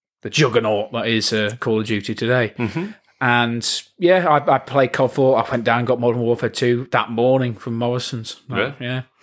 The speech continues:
Speaker 1: I worked nights at the time, stayed up till,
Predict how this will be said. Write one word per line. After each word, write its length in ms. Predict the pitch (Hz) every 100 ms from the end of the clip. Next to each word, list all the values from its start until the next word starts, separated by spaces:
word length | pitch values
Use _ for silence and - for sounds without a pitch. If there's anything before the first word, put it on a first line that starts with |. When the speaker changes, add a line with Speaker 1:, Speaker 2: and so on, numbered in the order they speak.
| - - - - _
Speaker 1:
I 40 | 117
worked 220 | 123 117
nights 300 | 131 131 123
at 60 | -
the 60 |
time, 400 | - 135 135 135
stayed 400 | - - 131 127
up 140 | 131 -
till, 240 | 135 120